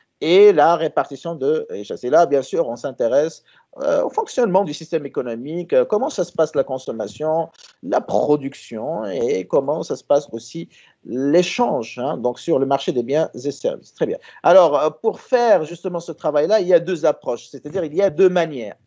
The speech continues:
Deux approches, deux manières. Lesquelles ? Donc, soit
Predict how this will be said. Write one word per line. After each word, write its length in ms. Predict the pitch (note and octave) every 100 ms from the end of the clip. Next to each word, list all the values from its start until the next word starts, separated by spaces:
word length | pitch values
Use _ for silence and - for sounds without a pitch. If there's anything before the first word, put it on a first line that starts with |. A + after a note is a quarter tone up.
| _
Deux 240 | - A2 B2+
approches, 480 | B2+ F#3 G#3+ - _ _ _
deux 220 | G2+ C#3+
manières. 540 | C#3 B2 A#2 F#2+ D#2+ - _ _ -
Lesquelles ? 580 | C#3+ F3+ F3+ A#2+ G#2+ -
Donc, 240 | A#2 A#2+
soit 500 | - - A3 A#3 F3+